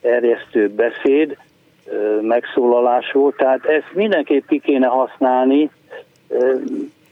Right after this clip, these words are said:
hát most, ö, kell verni a tamtamot, Bolgár úr.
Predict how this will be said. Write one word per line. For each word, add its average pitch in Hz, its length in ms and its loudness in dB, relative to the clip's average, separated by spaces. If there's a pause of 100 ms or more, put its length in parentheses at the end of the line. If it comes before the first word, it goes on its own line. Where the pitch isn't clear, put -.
(480)
hát 143 300 -2 (160)
most, 160 300 -2
ö, 180 260 0 (200)
kell 202 260 0
verni 143 300 2
a 127 160 2
tamtamot, 120 580 0
Bolgár 107 480 2
úr. 82 100 -4